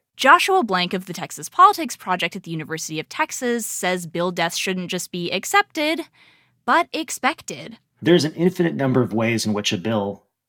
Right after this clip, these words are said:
Speaker 2: can fail to become a law in the Texas system.
Speaker 1: And apparently, in a legislative murder mystery, there are lots of deadly weapons used to butcher bills.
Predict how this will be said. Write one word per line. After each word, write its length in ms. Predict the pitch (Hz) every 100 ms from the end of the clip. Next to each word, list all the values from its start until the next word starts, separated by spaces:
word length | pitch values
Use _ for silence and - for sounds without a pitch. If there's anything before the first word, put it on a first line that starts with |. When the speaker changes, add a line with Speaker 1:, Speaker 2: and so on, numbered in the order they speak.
| _ -
Speaker 2:
can 260 | - 117 101
fail 460 | - 120 117 110
to 100 | 104
become 340 | 95 101 - 98
a 80 |
law 480 | 92 92 92 85 90 _ _ _ _
in 140 | 127 98
the 60 |
Texas 400 | 95 - - 87
system. 480 | - - - - - -
Speaker 1:
And 380 | 233 269 294 262
apparently, 920 | 262 240 220 247 302 320 370 392 311 -
in 140 | 196
a 80 | 180
legislative 720 | 165 175 190 208 202 202 190
murder 320 | 170 170 208
mystery, 580 | 226 233 - 277 302 311 _ _ _ -
there 300 | 202 254 277
are 160 | 269 262
lots 460 | 220 220 285 -
of 180 | - 233
deadly 300 | 202 180 180
weapons 480 | 165 151 180 170 -
used 280 | 151 151 -
to 60 | 190
butcher 380 | 170 175 202
bills. 680 | 180 185 233 - 95 - -